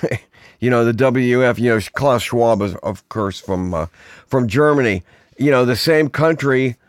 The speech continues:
where the ninety-five Theses of Martin Luther were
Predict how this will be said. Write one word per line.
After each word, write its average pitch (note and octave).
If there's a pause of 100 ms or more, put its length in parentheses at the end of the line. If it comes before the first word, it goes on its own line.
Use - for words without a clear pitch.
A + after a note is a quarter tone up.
where C#3
the C3
ninety-five C#3
Theses C#3
of A2
Martin B2
Luther B2+ (1700)
were B2+